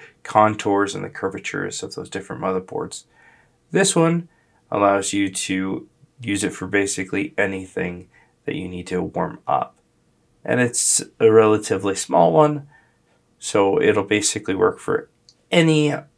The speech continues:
smartphone motherboard to allow you to heat things up to temperatures that are more easy to work with when doing solder work. The second video that we're gonna check out from Sunshine is the T B ten Pro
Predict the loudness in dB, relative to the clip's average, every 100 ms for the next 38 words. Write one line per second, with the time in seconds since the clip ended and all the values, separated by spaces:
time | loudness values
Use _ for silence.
0 | _ _ _ _ -4 -2 0 4 4 4
1 | 2 2 2 -2 -6 -4 -4 -2 -2 -2
2 | -4 _ _ _ _ _ 4 8 10 8
3 | 6 2 -2 0 2 2 4 4 2 -8
4 | -6 -6 -6 -8 -6 -4 -4 -6 -8 -8
5 | -12 -16 -10 -8 -8 -6 -6 -6 _ _
6 | _ _ _ _ -8 -6 -6 -6 -8 -6
7 | -8 -10 -16 _ _ -12 0 4 4 4
8 | 2 2 2 0 0 0 0 0 0 2
9 | 2 2 -2 -2 0 -2 -2 -6 -8 -4
10 | -4 -2 -2 -2 -2 -8 _ _ 0 0
11 | 0 -2 0 0 -4 _ -6 -2 0 0
12 | 4 4 4 -6 2 4 6 4 2